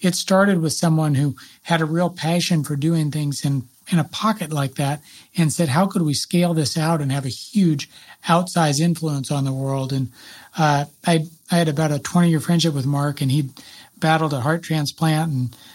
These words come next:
uh, cancer a few years ago. And, um, he passed away just a, a little bit of, over a year and a couple months ago. Um,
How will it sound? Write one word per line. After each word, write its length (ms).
uh, 180
cancer 420
a 40
few 200
years 320
ago. 260
And, 180
um, 320
he 180
passed 480
away 180
just 240
a, 60
a 220
little 180
bit 140
of, 140
over 200
a 60
year 240
and 80
a 60
couple 240
months 300
ago. 340
Um, 440